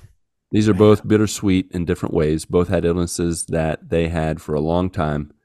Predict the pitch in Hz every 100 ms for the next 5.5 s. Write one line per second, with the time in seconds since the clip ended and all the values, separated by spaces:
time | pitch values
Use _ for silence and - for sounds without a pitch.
0 | _ _ - 82 82 78 85 87 - 87
1 | 82 90 76 67 67 67 64 - _ _
2 | _ _ _ _ - 80 78 76 80 90
3 | 85 73 - - 98 107 85 80 73 78
4 | 104 107 80 71 90 78 69 60 60 73
5 | - 71 65 67